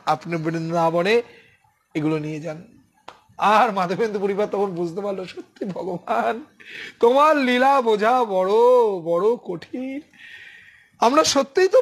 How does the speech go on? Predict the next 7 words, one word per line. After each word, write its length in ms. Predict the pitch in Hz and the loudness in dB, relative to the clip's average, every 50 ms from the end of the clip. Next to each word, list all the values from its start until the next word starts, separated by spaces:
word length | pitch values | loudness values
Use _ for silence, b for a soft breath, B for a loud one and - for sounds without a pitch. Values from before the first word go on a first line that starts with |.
| 508 - - | 2 0 -6
পুতুল, 640 | - 277 285 - - 349 320 269 233 214 196 190 | -4 -4 -2 -2 0 -2 0 0 -2 -4 -6 -6
তার 300 | 185 - - 226 254 262 | -4 0 2 2 4 2
ইশারাতেই 540 | 262 240 - - 269 277 262 - 330 349 349 | 0 -4 -4 -2 -2 -2 0 0 -2 -2 -2
নাচবো। 640 | 302 254 226 233 240 214 254 269 277 226 190 180 - _ _ _ _ _ - | 0 0 0 0 0 -2 -2 -2 -2 -2 -2 -4 -14 _ _ _ _ _ 0
কি 140 | 302 339 | 0 0
ক্ষমতা 540 | 330 - - 220 202 233 262 254 - 294 269 | 0 0 -2 -2 0 0 0 2 2 2 2
আছে, 560 | 240 220 220 226 - - - 320 311 302 285 | 2 2 0 0 -4 -8 -12 -12 -10 -10 -12